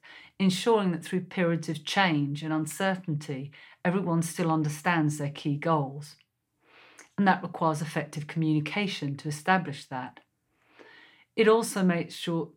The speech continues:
it's about making sure that the direction and motivation needed by individuals is provided so that they can do their best work. And very often it will require the leader to adapt their style depending upon the level of experience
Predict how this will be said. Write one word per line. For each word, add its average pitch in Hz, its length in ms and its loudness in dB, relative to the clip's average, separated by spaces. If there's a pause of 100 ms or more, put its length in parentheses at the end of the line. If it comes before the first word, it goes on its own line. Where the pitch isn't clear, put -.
(180)
it's 180 320 -6
about 170 260 0
making 175 340 -2
sure 165 340 -2
that 160 260 -2
the 165 80 -4
direction 170 600 0
and 165 160 2
motivation 185 800 0
needed 202 340 -2
by 139 220 0
individuals 131 720 -8 (300)
is 180 120 -2
provided 165 720 0
so - 140 -6
that 151 180 -6
they 156 80 -4
can 160 200 -2
do 156 180 0
their 151 160 2
best 147 400 -6
work. 143 480 -2 (600)
And 196 120 6
very 233 260 6
often 190 400 0
it 147 120 -2
will 170 140 -2
require 190 420 2
the 185 100 0
leader 151 320 -2
to - 180 -8
adapt 175 440 0
their 156 100 -4
style 139 380 -8
depending 196 420 -2
upon 160 300 -2
the 151 80 0
level 156 280 -2
of 147 100 -2
experience 151 880 -4